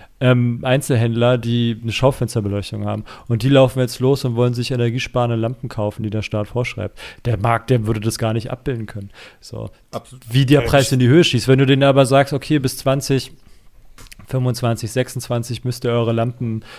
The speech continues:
Speaker 1: bis dahin organisiert haben. Ansonsten, oder es gibt dann halt einfach nichts anderes mehr. Oder weiß der Geier. Also man könnte da schon für Regelungen finden, aber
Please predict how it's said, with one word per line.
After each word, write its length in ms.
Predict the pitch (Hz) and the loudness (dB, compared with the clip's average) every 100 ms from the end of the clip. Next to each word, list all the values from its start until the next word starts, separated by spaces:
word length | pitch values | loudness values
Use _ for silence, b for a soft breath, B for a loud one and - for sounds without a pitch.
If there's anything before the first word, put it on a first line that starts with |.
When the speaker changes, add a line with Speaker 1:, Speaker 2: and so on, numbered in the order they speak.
| B | B
Speaker 1:
bis 160 | 117 - | -6 -2
dahin 240 | 123 120 | 0 2
organisiert 640 | 113 110 110 101 113 147 | 0 0 0 -2 -2 -2
haben. 300 | 110 101 127 B B B | -2 -4 -6 B B B
Ansonsten, 680 | 113 107 117 117 - 113 117 | -2 0 -2 -4 -4 -4 -2
oder 180 | 117 113 | -2 -2
es 120 | - | -4
gibt 200 | 151 - | -2 2
dann 100 | 127 | 2
halt 100 | 113 | 2
einfach 320 | 107 - 104 | 0 -2 -2
nichts 200 | 107 - | -2 -4
anderes 360 | 110 107 110 - | -6 -6 -6 -4
mehr. 120 | 107 | -2
Oder 120 | 110 | -2
weiß 140 | 120 | -2
der 80 | - | -2
Geier. 160 | 117 127 | 2 2
Also 140 | 120 | 4
man 160 | 120 120 | 2 0
könnte 280 | - - 165 | 0 -2 0
da 120 | 131 | 0
schon 240 | - 127 | 0 -4
für 200 | - 120 | -4 -2
Regelungen 340 | 123 120 110 104 | 0 0 -2 -4
finden, 380 | - 196 147 | -4 -2 -2
aber 320 | 101 95 107 | -2 -2 -4